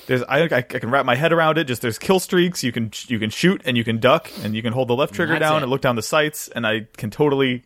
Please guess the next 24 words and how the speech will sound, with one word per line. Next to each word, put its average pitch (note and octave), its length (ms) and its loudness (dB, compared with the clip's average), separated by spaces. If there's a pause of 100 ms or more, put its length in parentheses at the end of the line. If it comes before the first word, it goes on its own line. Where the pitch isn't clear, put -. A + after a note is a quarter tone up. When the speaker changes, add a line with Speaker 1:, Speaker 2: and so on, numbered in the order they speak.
Speaker 1:
I A2+ 120 4
can. A2 220 -2
Speaker 2:
There's C3 160 -2
no, E3 180 2
there's D3 240 -2
no E3+ 100 4
summoning E3+ 480 2
ice C#3+ 260 0
walls. D3+ 540 -2 (120)
Speaker 1:
No, A2 360 0 (280)
Speaker 2:
You - 100 -2
Speaker 1:
I A2+ 40 0
Speaker 2:
don't - 0 -
Speaker 1:
don't - 100 4
have A2 80 -2
to A#2 80 -4
Speaker 2:
turn D3+ 80 2
Speaker 1:
deal D3 100 4
with - 80 -2
Speaker 2:
into F#2+ 60 2
a G2 40 4
Speaker 1:
that. - 80 0
Speaker 2:
turret. C3+ 480 0 (840)
Um, A#2+ 420 2